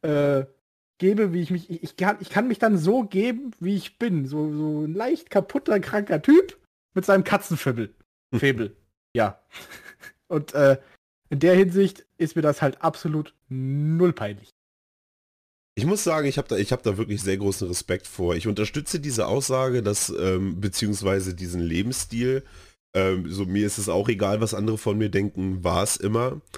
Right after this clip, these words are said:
Speaker 2: <laughs> Auch ich fühle dich in der Hinsicht, dass ich quasi außerhalb des Streams eher introvertiert bin. Also ich könnte jetzt auch nicht das, was ich im Internet mache, auf einer großen Bühne machen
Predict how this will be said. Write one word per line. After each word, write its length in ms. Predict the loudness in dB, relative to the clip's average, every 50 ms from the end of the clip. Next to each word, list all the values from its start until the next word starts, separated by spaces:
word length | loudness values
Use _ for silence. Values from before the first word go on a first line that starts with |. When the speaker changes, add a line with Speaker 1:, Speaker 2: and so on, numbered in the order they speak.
| -20 -20 -20 -20 -20 -20 _ _ _
Speaker 2:
<laughs> 300 | -6 -2 -2 -2 -2 -2
Auch 340 | -4 -2 0 0 0 -2 -4 -6 -2 -2
ich 260 | 0 0 0 -4 -8
fühle 380 | -10 -6 -6 -2 -2 -2 -2 0
dich 180 | -2 -2 -2
in 100 | -2 -2
der 120 | 0 0 0
Hinsicht, 320 | 0 -2 -4 -6 -4 -2
dass 140 | -4 -2 -2
ich 100 | -6 -4
quasi 500 | -2 0 0 0 0 0 0 0 -2 -2 -6 _ _ -8 -2
außerhalb 560 | 0 0 0 2 0 0 0 0 -2 -4 -4
des 200 | -6 -6 -6 -4
Streams 260 | -6 -6 -6 -6 -4
eher 240 | -2 0 -2 0 -2
introvertiert 640 | -4 -6 -4 -6 -4 -4 -4 -4 -4 -8 -8 -6
bin. 120 | -4 -4 -4
Also 200 | -4 -2 -4 -6
ich 80 | -8 -8 -16 -6
könnte 240 | -4 -4 -2 -2 -4
jetzt 180 | -6 -6 -4 -2
auch 160 | -2 0 0
nicht 280 | 0 0 -2 -2 -6 -16 -20 -20 -20 -20 _ _
das, 180 | -2 -2 0 0
was 160 | -2 0 -2
ich 100 | -2 -4
im 120 | -2 -2 -2
Internet 400 | 0 0 0 0 0 -2 0 -2
mache, 200 | -4 0 0 0
auf 160 | -2 0 -2
einer 100 | -4 -4
großen 340 | -2 -2 -4 -2 -4 -8 -6
Bühne 260 | -6 -4 -2 -2 0
machen 360 | 0 0 0 -2 -4 -6